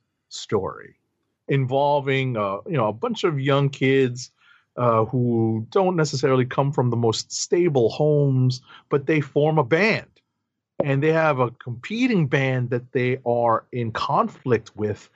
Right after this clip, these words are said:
but it all leads up to a confrontation within a haunted house, and everything goes bad. Everything goes south in the haunted house.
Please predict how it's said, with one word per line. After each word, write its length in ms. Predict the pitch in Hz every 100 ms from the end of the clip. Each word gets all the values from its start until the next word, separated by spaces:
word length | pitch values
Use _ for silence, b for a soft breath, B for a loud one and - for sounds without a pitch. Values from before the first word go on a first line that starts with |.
| B B B
but 200 | - 127
it 80 | 123
all 300 | 131 170 202
leads 300 | 170 151 131 143
up 240 | 160 - -
to 440 | 127 120 117 110 110 b b _
a 80 | 123
confrontation 840 | - 147 165 165 143 156 156 139
within 260 | 117 117 131
a 80 | 110
haunted 460 | - 131 147 143
house, 440 | 120 120 131 156 -
and 120 | 113
everything 520 | 120 123 147 147 143 120
goes 540 | 120 113 117 113 110
bad. 720 | 101 _ 107 95 85 76 58 -
Everything 260 | 185 214 170
goes 180 | 170
south 360 | - 165 139 127
in 160 | 127 117
the 80 |
haunted 300 | 120 113 110
house. 380 | - - - -